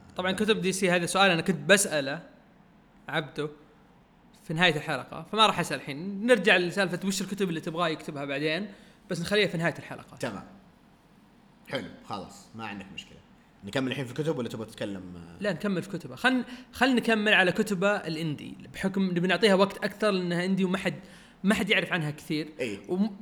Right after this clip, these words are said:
Speaker 1: ومو بحن حنا كر-، قريناها كلها، قر-، حاولنا نقرأ قد ما نقدر منها.
Speaker 2: إيه، أه، زي ما قلنا ما توقعنا إنه كاتب هذا العدد من الكتب. يعني أنا تفاجأت بصراحة لما جيت، يعني، أدور عليه.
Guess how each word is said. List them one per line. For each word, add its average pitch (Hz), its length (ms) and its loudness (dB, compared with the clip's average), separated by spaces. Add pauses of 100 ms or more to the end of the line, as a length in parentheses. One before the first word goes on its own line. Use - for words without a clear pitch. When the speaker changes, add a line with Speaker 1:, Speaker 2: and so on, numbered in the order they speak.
Speaker 1:
ومو 220 220 4
بحن 214 300 0
حنا 202 240 2
كر-، 185 260 2
قريناها 180 420 2
كلها، 151 440 0
قر-، 170 320 -2
حاولنا 214 360 6
نقرأ 202 260 4
قد 180 160 4
ما 175 120 4
نقدر 156 300 0
منها. 143 260 -4
Speaker 2:
إيه، 127 160 -2
أه، - 180 0
زي 170 160 6
ما 202 80 4
قلنا 175 200 4
ما 170 100 2
توقعنا 180 380 0
إنه 139 100 -4
كاتب 131 280 -4
هذا 131 160 -4
العدد 113 340 -6
من 101 60 -10
الكتب. 98 280 -14 (100)
يعني 98 340 -12 (160)
أنا 151 100 -4
تفاجأت 135 420 -2
بصراحة 120 360 -6
لما 98 120 -10
جيت، 113 260 -12
يعني، 101 140 -10
أدور 110 280 -8
عليه. 120 180 -12